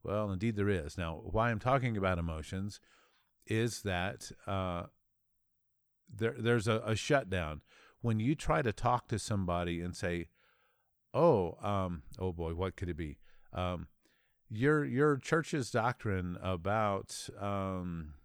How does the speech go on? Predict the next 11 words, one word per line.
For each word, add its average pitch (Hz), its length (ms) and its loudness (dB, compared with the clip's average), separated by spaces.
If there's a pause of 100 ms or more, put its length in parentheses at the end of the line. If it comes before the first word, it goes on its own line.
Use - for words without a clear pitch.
(140)
oh, 95 280 0
the 95 160 -2
teen 143 380 2
ministry, 82 600 -6
having 110 300 -2
a 101 60 -4
teen 104 320 -2
ministry." 76 460 -8 (460)
And 85 120 -4
of 80 80 -8
course, - 280 -4